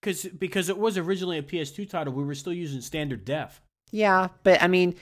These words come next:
Speaker 2: but you can't port that over, 'cause you, if you port anything, you wanna port the P S P version.
Speaker 1: Uh, well, I was thinking, hmm. But you know what I mean. I think that's still a fair,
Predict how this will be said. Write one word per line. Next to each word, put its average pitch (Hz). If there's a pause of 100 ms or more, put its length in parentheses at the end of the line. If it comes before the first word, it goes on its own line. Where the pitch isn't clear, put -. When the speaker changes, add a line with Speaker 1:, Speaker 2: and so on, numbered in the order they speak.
(160)
Speaker 2:
but 175
you 175
can't -
port -
that 156
over, 139
'cause 139
you, 143
if 143
you 156
port 175
anything, 151
you 139
wanna 139
port 139
the 127
P -
S 127 (140)
P 139
version. 180 (500)
Speaker 1:
Uh, 107
well, 110
I 110
was 113
thinking, 95 (680)
hmm. 95 (1300)
But 254
you 254
know 220
what 170
I 139
mean. 143
I 160
think 160
that's 139
still 135
a 110
fair, 120